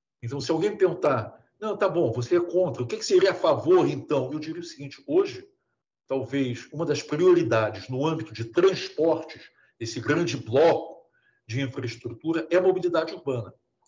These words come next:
Eu diria que isso daí faz muito mais sentido e seria muito mais prioritário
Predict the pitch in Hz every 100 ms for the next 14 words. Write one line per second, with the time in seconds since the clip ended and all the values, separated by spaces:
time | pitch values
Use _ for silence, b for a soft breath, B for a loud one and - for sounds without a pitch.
0 | _ _ _ _ _ _ _ _ _ -
1 | - 160 143 139 127 - 127 - 151 208
2 | 262 - 147 117 156 175 - - 120 113
3 | 120 120 190 277 277 156 156 - 131 -
4 | 117 147 170 151 135 123 120 104 113 151
5 | 269 302 - 156 147 - - 127 117 104
6 | 107 110 143 185